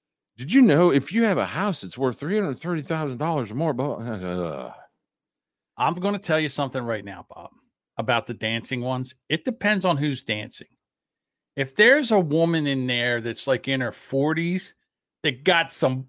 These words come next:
Speaker 2: big fucking
Speaker 1: Ah, see,
Speaker 2: well,
Speaker 1: yeah, I get it.
Speaker 2: okay, and, and they got no bra on, and they're doing something where those things are bouncing up and down, left and right, swinging back and forth,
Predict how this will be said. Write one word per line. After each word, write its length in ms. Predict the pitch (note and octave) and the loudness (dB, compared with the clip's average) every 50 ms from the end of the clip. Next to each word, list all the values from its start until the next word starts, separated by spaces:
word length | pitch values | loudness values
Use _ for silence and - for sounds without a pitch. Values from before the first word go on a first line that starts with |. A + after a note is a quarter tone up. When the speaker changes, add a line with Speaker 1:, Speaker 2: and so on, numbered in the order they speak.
| _ _ | _ _
Speaker 2:
big 560 | - B3+ A#3+ A#3 G#3+ G3+ F#3 D#3+ C3+ C3 - - _ _ _ _ - | 6 8 8 8 8 8 6 4 2 -2 -10 -14 _ _ _ _ 8
fucking 240 | C4+ B3 A#3 G#3+ - - F3 - G#3+ | 10 10 10 8 4 0 -2 2 4
Speaker 1:
Ah, 200 | F#3+ C3+ C3 C3+ - - _ E3 | 4 6 4 4 0 -4 _ -2
see, 240 | D#3+ D#3 D#3 D3+ D3 | 0 2 2 2 0
Speaker 2:
well, 60 | - - _ _ _ _ G#2+ | -4 -10 _ _ _ _ _
Speaker 1:
yeah, 360 | A2 G#2+ G#2+ G#2 - G2+ G2+ | 2 4 6 6 6 4 2
I 160 | F#2+ F#2+ F2 - - | 0 -2 -6 -10 -8
get 160 | - - C3+ | -8 -8 -6
it. 60 | C3+ - | -4 -4
Speaker 2:
okay, 220 | B2+ A#2+ A#2+ - - | -2 -4 -4 -2 -2
and, 220 | D#3+ E3+ E3+ E3 E3 | -2 -2 0 0 2
and 120 | F3 F3 | 2 2
they 60 | F3 E3 | 2 4
got 200 | D3+ F3+ E3+ D#3+ | 4 2 4 4
no 180 | E3+ F#3 G#3+ | 4 2 2
bra 380 | F#3+ E3+ F#3+ F#3+ G3 G3+ G#3 G#3 | 4 4 4 6 8 8 6 6
on, 360 | G#3+ G#3+ G#3+ A3 A3+ A3 G3+ - | 6 6 6 6 4 2 0 0
and 120 | D#3 D3+ | 0 0
they're 80 | D3+ D3 | 0 0
doing 280 | C3 F#3+ F#3+ F#3+ F#3 | 2 2 2 2 2
something 400 | E3+ - - F#3+ G3 F#3+ G3 F#3 | 0 0 0 0 2 2 2 2
where 140 | F3 F3 E3 | 4 4 4
those 280 | D#3 E3+ F3+ F3 E3+ - | 4 4 2 2 0 -2
things 260 | F#3+ F#3 F#3+ F3+ D#3 | -4 -4 -2 -2 -4
are 60 | D#3 | -4
bouncing 480 | A#2+ - D#3+ E3 E3+ F3+ E3+ - F3 D#3+ | -4 0 0 0 0 0 -2 -2 0 0
up 180 | E3+ F3 - | 0 0 -2
and 120 | F3 D#3 C#3 | -4 -2 0
down, 280 | D#3+ D#3+ E3+ F3 E3 | 0 2 2 2 2
left 240 | D#3 D#3 E3+ E3+ - | 2 2 2 0 0
and 120 | D#3 C#3 C#3 | -4 -2 0
right, 220 | D3+ D#3+ E3+ D3 | 0 0 0 -2
swinging 420 | - - - D#3+ D#3+ E3 E3 D#3+ | -6 -8 -6 -4 -2 0 0 0
back 260 | C3+ C#3 D#3 E3 D#3+ E3 | 0 2 2 2 2 0
and 120 | D#3 C3 | -4 -6
forth, 420 | - - D#3+ D#3+ F3 F3+ F3+ - | -6 -4 0 0 0 0 0 -4